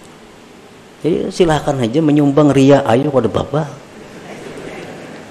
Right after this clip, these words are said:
Yang penting menyumbang. Kenapa? Karena ada harapan kini dapat doa daripada nang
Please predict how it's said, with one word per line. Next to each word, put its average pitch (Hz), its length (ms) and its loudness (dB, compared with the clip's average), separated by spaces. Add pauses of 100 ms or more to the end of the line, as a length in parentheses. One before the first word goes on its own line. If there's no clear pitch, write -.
(300)
Yang 120 160 2
penting 113 320 4
menyumbang. 160 640 6 (2750)
Kenapa? 123 720 2
Karena 147 240 2
ada 156 320 4
harapan 131 640 6
kini 185 160 6
dapat 143 480 6
doa 156 480 6
daripada 127 640 6
nang 127 320 2